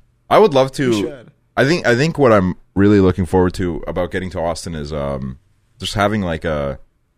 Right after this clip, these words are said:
Speaker 1: I wanna, like, build a little, like, podcast set and have, like, people
Speaker 2: <gasps>
Speaker 1: come in.
Speaker 2: That'd be super cute.
Speaker 1: And it's like, yeah. And it's, there's a bunch of people in Austin.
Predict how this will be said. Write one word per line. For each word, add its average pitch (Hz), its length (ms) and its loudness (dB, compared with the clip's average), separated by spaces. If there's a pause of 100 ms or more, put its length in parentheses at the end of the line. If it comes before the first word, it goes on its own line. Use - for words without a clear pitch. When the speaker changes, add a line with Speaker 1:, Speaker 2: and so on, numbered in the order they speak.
(580)
Speaker 1:
I 90 60 -2
wanna, 117 220 2
like, 95 180 -2
build 107 200 2
a 92 40 2
little, 92 260 0
like, 80 320 -6 (200)
podcast 87 460 -4
set - 480 -6 (300)
and 78 140 -8
have, 85 160 -4
like, 82 140 -4
people - 340 -4
Speaker 2:
<gasps> - 20 -6
Speaker 1:
come 82 140 -4
in. 78 300 -8 (600)
Speaker 2:
That'd 185 240 -4
be 170 80 -10
super 165 260 -12
cute. 151 340 -12 (280)
Speaker 1:
And 78 100 -6
it's - 160 -10
like, 73 260 -6
yeah. 73 300 -6 (320)
And 85 120 -8
it's, - 180 -12 (120)
there's 90 220 -8 (200)
a 90 40 -4
bunch 87 200 -4
of - 60 -14
people 82 240 -8
in 76 60 -6
Austin. 76 500 -8